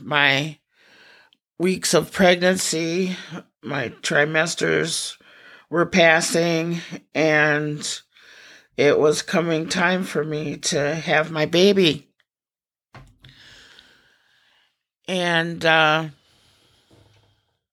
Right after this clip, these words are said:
shortly before I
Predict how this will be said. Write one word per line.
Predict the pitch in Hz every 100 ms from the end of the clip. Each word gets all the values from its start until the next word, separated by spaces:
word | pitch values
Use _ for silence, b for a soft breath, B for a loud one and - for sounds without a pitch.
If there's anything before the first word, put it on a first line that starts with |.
| _ _ _ _ _ _ _ _ _ _ _ _ _ _ _ -
shortly | - 220 220 214
before | 214 202 190 - 202 202 190 175 160 175 160 B B B B B _ _ _ _ _ _ _ _ _ _ _ _ _ _ _ _
I | 160 160 151 143 147 139 165